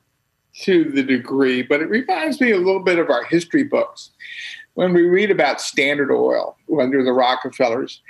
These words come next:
back in the first part of the twentieth century, and they had a monopoly on,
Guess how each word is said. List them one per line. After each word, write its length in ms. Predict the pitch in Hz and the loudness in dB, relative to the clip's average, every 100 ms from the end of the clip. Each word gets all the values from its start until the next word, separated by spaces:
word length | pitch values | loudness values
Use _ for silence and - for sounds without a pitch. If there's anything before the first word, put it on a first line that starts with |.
| - - _ | -20 -20 _
back 240 | 185 180 | 0 0
in 60 | 170 | 0
the 100 | 151 | -2
first 360 | - 165 156 - | 2 2 0 -2
part 240 | 156 143 | 0 0
of 80 | 135 | -2
the 80 | 123 | -6
twentieth 480 | - 151 139 117 | -4 -2 0 -2
century, 760 | - 127 127 - 131 135 143 - | -2 -2 -2 -2 -2 0 -2 -2
and 300 | 139 143 131 _ - _ | -2 -2 -10 _ -20 _
they 140 | 160 170 | 0 2
had 140 | 175 | 2
a 40 | |
monopoly 640 | 147 139 151 160 165 139 127 | 0 0 0 0 2 0 0
on, 280 | 113 120 | -2 -6